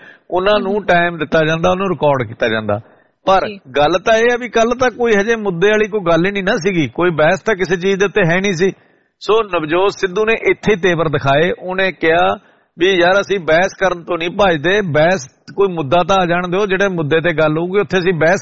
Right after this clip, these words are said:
Speaker 1: ਕਰਾਂਗੇ, ਦੱਬ ਕੇ ਬਹਿਸ ਕਰਾਂਗੇ, ਪਰ ਐਵੇਂ ਨਾ ਤੁਸੀਂ ਹਰੇਕ ਗੱਲ ਦੇ ਉੱਤੇ ਕਰੀ ਜਾਓ। ਪਰ ਨਵਜੋਤ ਸਿੱਧੂ ਦੀ ਇੱਥੋਂ ਤੱਕ ਗੱਲ ਜਾਇਜ਼ ਸੀ।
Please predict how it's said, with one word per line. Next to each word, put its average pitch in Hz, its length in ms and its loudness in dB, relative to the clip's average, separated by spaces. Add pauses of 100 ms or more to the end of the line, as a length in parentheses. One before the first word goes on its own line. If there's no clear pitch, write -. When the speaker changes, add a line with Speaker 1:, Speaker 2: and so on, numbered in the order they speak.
Speaker 1:
ਕਰਾਂਗੇ, 160 340 0
ਦੱਬ 139 220 0 (100)
ਕੇ 175 80 0
ਬਹਿਸ 175 240 0
ਕਰਾਂਗੇ, 151 380 0 (380)
ਪਰ 185 140 2 (100)
ਐਵੇਂ 190 400 0
ਨਾ 175 200 0
ਤੁਸੀਂ 175 320 -2
ਹਰੇਕ 165 280 2
ਗੱਲ 156 180 2
ਦੇ 156 60 0
ਉੱਤੇ 156 160 -2
ਕਰੀ 151 200 0
ਜਾਓ। 147 140 0
ਪਰ 147 360 0 (400)
ਨਵਜੋਤ 139 420 0
ਸਿੱਧੂ 190 300 -4
ਦੀ 214 100 0
ਇੱਥੋਂ 202 260 0
ਤੱਕ 196 220 0
ਗੱਲ 160 280 2
ਜਾਇਜ਼ 131 320 0
ਸੀ। 110 200 -10